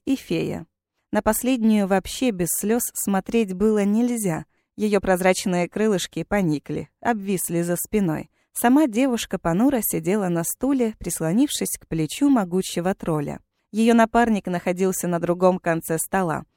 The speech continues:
Правда, надо признать, ангел выглядел бодрым и выспавшимся, без грамма головной боли. Многие ему позавидовали. В центре стола стояло огромное блюдо с блинчиками. Кайлира, почувствовав аромат, облизнулась.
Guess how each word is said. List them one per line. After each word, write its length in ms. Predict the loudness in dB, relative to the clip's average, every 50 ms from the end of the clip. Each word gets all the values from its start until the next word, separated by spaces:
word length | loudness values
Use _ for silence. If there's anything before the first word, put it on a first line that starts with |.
| _ _ _
Правда, 340 | 2 4 4 4 6 4
надо 280 | 4 6 4 4 2 0
признать, 580 | 0 0 0 0 2 2 2 2 0 -2 -10 -8
ангел 440 | _ -2 -2 0 0 0 0 0 2
выглядел 500 | 2 0 0 0 0 0 0 0 0 -2
бодрым 480 | 0 0 0 0 0 2 2 2 4 4
и 60 | 2
выспавшимся, 880 | 2 0 -2 -4 -2 -4 -4 -4 -2 -4 -4 -4 -4 -4 -4 -4 -4 -4 _ _ _ _
без 280 | -4 0 0 2 2 0
грамма 400 | -2 2 4 4 6 6 6 4
головной 520 | 4 2 4 4 4 4 4 4 4 2
боли. 420 | 2 2 2 0 0 0 -4 -8 -10 _ _ _ _ _ _ _
Многие 500 | -2 2 4 4 4 2 2 0 0 0
ему 260 | 2 2 2 2 2 0
позавидовали. 800 | -2 -2 0 0 2 2 0 0 0 -2 -2 0 -2 -2 -4 -6 -10 _ _ _ _ _ _ _ _ _ _ _
В 60 | -8
центре 400 | -2 2 4 4 4 2 0 -2
стола 400 | -4 -2 -2 -2 -2 0 -2 -4
стояло 500 | -4 -6 -6 -6 -4 -2 -2 -2 0 0 -2
огромное 480 | 0 0 2 2 4 4 2 2 0
блюдо 360 | 0 0 0 0 0 0 -2
с 60 | -2 -2
блинчиками. 760 | 0 2 2 2 2 0 -4 -8 -6 -4 -2 -2 -4 -4 -8 _ _ _
Кайлира, 440 | _ 0 2 2 4 4 2 2 2
почувствовав 720 | 0 0 -4 -2 -2 -6 -6 -4 -2 -2 -2 -2 -2 -2 -2
аромат, 400 | -2 -2 0 0 0 0 -2 -2
облизнулась. 720 | -4 0 0 0 2 4 2 2 2 0 -2 -4 -8 -10